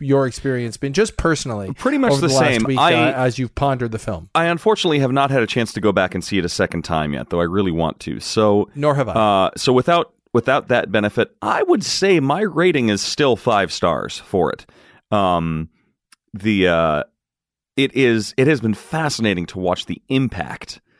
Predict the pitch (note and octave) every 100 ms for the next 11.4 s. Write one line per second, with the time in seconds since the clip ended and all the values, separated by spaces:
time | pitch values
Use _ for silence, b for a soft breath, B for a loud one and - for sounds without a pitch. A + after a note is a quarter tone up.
0 | _ _ G2+ G#2 - - G2+ F2+ E2+ G2
1 | F2+ D#2 D2 D3+ C#3+ C#3 - F#3+ A2+ F2+
2 | F2 D#2+ G2+ G2+ D2+ C2 E2 F2 - F2+
3 | D#2+ D#2 F2+ D#2+ D2 - F2 - E2+ -
4 | E2+ D#2 C2+ G#1+ G1+ - F#2 D#2+ D#2+ D#2+
5 | D2 C#2+ b b b G2+ G2 E2 D#2 D#2+
6 | - E2 D2+ C#2+ - - _ _ _ _
7 | _ - F#2 D#2+ D2 C2 - _ _ G2
8 | G#2 G#2+ G2+ F#2+ E2+ E2 D#2+ - _ _
9 | _ _ B2 C3+ E3+ A#2 F#2 - F#2+ G2
10 | F2+ E2+ D#2+ D2 D2 _ _ _ _ _
11 | _ A2 E3 A#2+